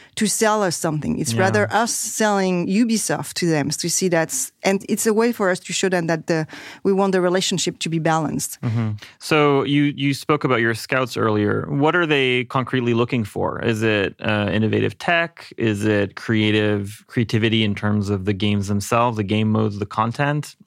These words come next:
Speaker 2: What exactly are they seeking?
Speaker 1: That's a good question. We, as I said, we're not business developers, so we're not looking at the titles from a business perspective as well, uh, at first. Not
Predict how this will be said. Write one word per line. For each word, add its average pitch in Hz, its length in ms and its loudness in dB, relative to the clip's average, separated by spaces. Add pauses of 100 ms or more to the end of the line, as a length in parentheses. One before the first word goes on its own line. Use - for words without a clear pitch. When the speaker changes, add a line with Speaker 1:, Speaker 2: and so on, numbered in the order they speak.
(100)
Speaker 2:
What 117 240 0
exactly 110 420 0
are 104 100 2
they 98 140 0
seeking? 101 460 -6 (160)
Speaker 1:
That's 240 280 0
a 277 60 0
good 233 180 0
question. 180 540 0
We, 233 280 2 (200)
as 220 160 0
I 233 100 2
said, 285 220 0
we're 240 160 2
not 214 200 0 (220)
business 220 320 2
developers, 220 640 0
so 240 120 0
we're 226 140 2
not 226 200 2
looking 233 320 2
at 202 80 0
the 190 100 2
titles 196 420 0
from 185 200 0
a 175 100 2
business 208 380 0
perspective 202 640 -2
as 190 200 -2
well, 165 360 2
uh, 180 160 2
at - 160 -2
first. - 460 -4 (280)
Not 202 320 -2